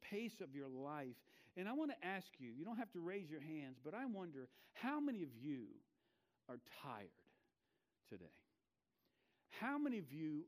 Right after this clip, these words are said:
are weary today? How many of you are asking the question, or perhaps you have recently, if you ever have asked the question, "I, how long can I keep going at this pace?"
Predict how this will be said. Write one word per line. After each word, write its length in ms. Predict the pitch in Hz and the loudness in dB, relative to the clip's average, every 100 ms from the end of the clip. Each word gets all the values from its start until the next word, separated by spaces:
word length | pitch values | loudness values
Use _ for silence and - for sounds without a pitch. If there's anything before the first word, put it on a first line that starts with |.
| 139 | -4
are 220 | 127 117 110 - 107 107 | -2 -2 -6 -12 -10 -2
weary 420 | 127 117 82 64 - _ _ _ _ _ _ _ _ _ - | 0 0 -2 -8 -18 _ _ _ _ _ _ _ _ _ -8
today? 160 | 87 - - _ _ _ _ _ _ _ _ _ - - - | -8 -8 -16 _ _ _ _ _ _ _ _ _ -20 -20 -2
How 200 | 240 330 | 2 6
many 140 | 311 | 6
of 100 | 185 | 4
you 140 | 202 190 | 4 2
are 100 | 185 | 2
asking 440 | 160 180 - 180 | 0 0 0 -4
the 80 | 165 | -2
question, 480 | 151 131 123 - 190 | -4 -6 -8 -6 -6
or 60 | 202 | -4
perhaps 480 | 202 180 190 - | -4 -2 -2 -2
you 80 | 180 | -4
have 180 | 156 151 143 | -2 -2 -2
recently, 640 | 135 123 - 143 165 180 | -4 -4 -10 -6 -6 -4
if 120 | 165 156 | -6 -6
you 160 | 147 143 | -2 -2
ever 300 | 160 175 151 | 0 0 -2
have 240 | 131 135 120 147 | -4 -6 -6 -6
asked 240 | 156 - | -8 -8
the 80 | 131 | -12
question, 560 | - 135 127 - 117 120 _ - - - - | -8 -8 -8 -10 -12 -12 _ -20 -20 -12 0
"I, 220 | 214 214 202 156 - | 2 2 -2 -8 -8
how 240 | 147 254 247 | -2 0 0
long 440 | 190 196 175 123 - - _ _ _ _ _ _ _ - | 0 0 0 -2 -6 -20 _ _ _ _ _ _ _ -8
can 160 | 160 147 | -4 -2
I 100 | 151 | -4
keep 360 | - 170 123 | -6 -8 -6
going 420 | 127 135 113 104 101 - _ _ _ _ _ _ | -6 -4 -6 -8 -10 -18 _ _ _ _ _ _
at 120 | 113 113 | -10 -8
this 140 | 104 | -10
pace?" 160 | - | -10